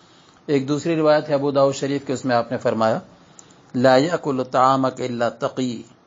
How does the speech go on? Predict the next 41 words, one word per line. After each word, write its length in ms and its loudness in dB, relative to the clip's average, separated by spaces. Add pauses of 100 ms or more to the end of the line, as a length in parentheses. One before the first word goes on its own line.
(520)
यानी 120 2
तुम्हारा 420 4
खाना 380 -4
परहेजगार 680 -2
लोग 280 -2
ही 140 -2
खाएं, 280 -6
मुत्तकियों 520 -4
को 120 -2
खिलाएं। 400 -2 (600)
आज 180 0
मुत्तकियों 580 -4
को 120 -2
बुलाने 360 -2
का 120 -4
रिवाज 340 0
कम 220 -2
है, 260 -8 (540)
दोस्त 300 0
अहबाब 400 6
को, 300 -6 (540)
बल्कि 280 -6
मैयत 380 -2
वगैरह 320 2
के 140 -6
भी 100 -4
जो 120 -4
खाने 320 -4
का 80 -4
रिवाज 320 0
पड़ 160 -4
गया 260 0
है, 240 -6 (480)
उसमें 260 -2
भी 100 0
लोग 260 0
बाज़ाब्ता 540 0
कहते 360 -4
हैं, 100 -4
"उनको 320 -2
बुलाओ 460 2